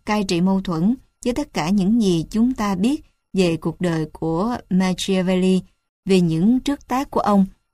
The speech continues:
và về lịch sử thời đại ông. Nói cách khác, Martinelli cho rằng Machiavelli là một con cừu trong lốt sói.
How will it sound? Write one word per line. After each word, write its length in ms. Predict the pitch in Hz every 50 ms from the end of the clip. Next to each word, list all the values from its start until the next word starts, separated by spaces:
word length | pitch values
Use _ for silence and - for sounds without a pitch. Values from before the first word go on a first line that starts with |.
| _
và 140 | - 180 190 180
về 120 | 170 185 175
lịch 160 | 160 170 -
sử 300 | - - 175 165 180 226
thời 200 | 226 233 196 170
đại 220 | 156 160 156 156
ông. 220 | - - 190 185 180 - - _ _ _ _ _ _ _ _ _ -
Nói 260 | 196 190 180 190 240
cách 180 | - 269 269 -
khác, 260 | - 277 285 302 - - _ _ _ _ _ _ _ _
Martinelli 540 | 202 220 233 233 240 226 214 208 214 208 196
cho 160 | 196 220 208
rằng 300 | 202 196 196 175 165 156 160 - _ _ _ _ _ _ _ _ _
Machiavelli 800 | 208 214 202 202 220 214 202 196 202 196 196 196 196 196 185 - - _
là 200 | 175 180 185 175
một 300 | 160 160 160 160 - -
con 240 | - 208 202 202 190
cừu 340 | - 190 175 170 160 151 147 - - - _ _
trong 360 | - 196 196 190 190 180 175 - - - _
lốt 260 | - 175 180 208 233 -
sói. 400 | - - - 190 180 190 233 269